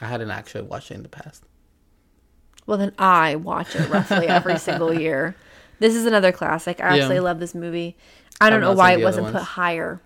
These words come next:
Speaker 1: I
Speaker 2: on the
Speaker 1: know.
Speaker 2: list, personally. I think
Speaker 1: I'll put it above
Speaker 2: Home was a
Speaker 1: some of the
Speaker 2: little
Speaker 1: animated
Speaker 2: low.
Speaker 1: ones.
Speaker 2: Mm-hmm. Next up is Nightmare Before Christmas, which is number thirteen. I'm
Speaker 1: There
Speaker 2: always
Speaker 1: is a debate.
Speaker 2: conflicted. I
Speaker 1: Is it
Speaker 2: personally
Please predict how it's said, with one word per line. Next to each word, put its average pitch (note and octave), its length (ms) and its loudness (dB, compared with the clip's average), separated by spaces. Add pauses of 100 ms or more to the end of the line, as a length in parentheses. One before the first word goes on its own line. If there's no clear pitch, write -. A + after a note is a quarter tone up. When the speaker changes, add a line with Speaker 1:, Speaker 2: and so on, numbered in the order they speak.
Speaker 1:
I D3 40 -6
Speaker 2:
on C#3 80 -4
the C#3 80 -2
Speaker 1:
know. - 40 -2
Speaker 2:
list, - 300 -8
personally. G#3 680 -4
I F#3 100 -6
think - 100 -16
Speaker 1:
I'll C#3 160 6
put D3+ 200 0
it D3 40 4
above B2 320 2
Speaker 2:
Home - 0 -
was - 60 -2
a - 40 -2
Speaker 1:
some B2 140 2
of - 80 0
the - 60 -2
Speaker 2:
little A#2 200 0
Speaker 1:
animated G#2+ 280 -2
Speaker 2:
low. G#2+ 60 -4
Speaker 1:
ones. G#2+ 460 -6
Speaker 2:
Mm-hmm. F3+ 100 -10 (720)
Next A3+ 180 -8
up F4+ 160 2
is F#4+ 120 2
Nightmare A3+ 380 0
Before A#3 260 -4
Christmas, B3 720 -6
which G3 200 -8
is G3+ 100 -6
number G#3 300 -2
thirteen. G#3 960 -4 (320)
I'm A#3 120 2
Speaker 1:
There A#3 100 4
Speaker 2:
always E3+ 180 2
Speaker 1:
is E3 100 2
a D3 40 2
debate. B2 220 2
Speaker 2:
conflicted. A#2+ 680 -2 (320)
I G#3 360 4
Speaker 1:
Is E3+ 60 0
it C3+ 80 -4
Speaker 2:
personally B3+ 420 2